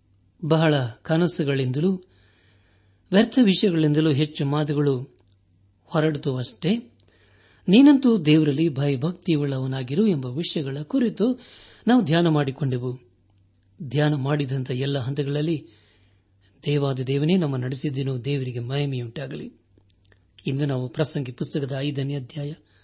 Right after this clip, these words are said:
ಒಂಬತ್ತನೇ ವಚನದಿಂದ ಆರನೇ ಅಧ್ಯಾಯದ ಪ್ರಾರಂಭದ ಹನ್ನೆರಡು ವಚನಗಳನ್ನು ಧ್ಯಾನ ಮಾಡಿಕೊಳ್ಳೋಣ. ನನ್ನಾತ್ಮೀಕ ಸಹೋದರ ಸಹೋದರಿಯರೇ, ಮುಂದೆ ನಾವು ಧ್ಯಾನ ಮಾಡುವಂಥ ಎಲ್ಲ ಹಂತಗಳಲ್ಲಿ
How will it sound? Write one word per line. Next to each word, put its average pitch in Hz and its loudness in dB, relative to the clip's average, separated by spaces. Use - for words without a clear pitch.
ಒಂಬತ್ತನೇ 139 -2
ವಚನದಿಂದ 123 -6
ಆರನೇ 139 -2
ಅಧ್ಯಾಯದ 135 -6
ಪ್ರಾರಂಭದ 180 4
ಹನ್ನೆರಡು 151 2
ವಚನಗಳನ್ನು 131 -4
ಧ್ಯಾನ 139 -4
ಮಾಡಿಕೊಳ್ಳೋಣ. 127 -6
ನನ್ನಾತ್ಮೀಕ 226 4
ಸಹೋದರ 156 0
ಸಹೋದರಿಯರೇ, 131 -4
ಮುಂದೆ 147 2
ನಾವು 131 -2
ಧ್ಯಾನ 139 -2
ಮಾಡುವಂಥ 135 -4
ಎಲ್ಲ 160 -2
ಹಂತಗಳಲ್ಲಿ 127 -6